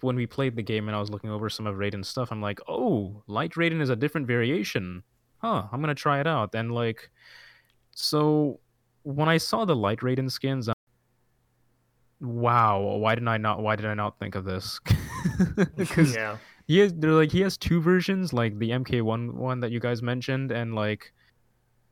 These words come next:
Speaker 1: oh my god, I think this is actually, like, this made me question a lot of my, uh, 'cause I draw the characters a lot, and I sometimes give them, like,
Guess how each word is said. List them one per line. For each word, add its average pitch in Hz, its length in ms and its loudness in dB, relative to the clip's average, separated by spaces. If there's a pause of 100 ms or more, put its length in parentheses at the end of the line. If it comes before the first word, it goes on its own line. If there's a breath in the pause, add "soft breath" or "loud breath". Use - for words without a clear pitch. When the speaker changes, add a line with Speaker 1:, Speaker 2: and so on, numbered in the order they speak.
(140)
Speaker 1:
oh 143 200 0
my 107 220 0
god, 107 260 2
I 104 80 0
think 135 200 -2
this 160 120 -2
is 160 100 -2
actually, 147 420 -2
like, 113 360 -4 (600)
this 143 200 2
made 160 160 2
me 139 80 0
question 131 420 -4
a 113 60 -4
lot 113 140 0
of 107 60 -4
my, 104 320 -2
uh, 95 180 -4
'cause 117 180 -10
I 113 100 -2
draw 104 240 -2
the 107 80 -4
characters 110 320 -6
a 113 60 -6
lot, 110 220 -8
and 107 80 -14
I 104 60 -10
sometimes 101 460 -12
give 101 140 -2
them, 98 180 -6
like, 95 240 -6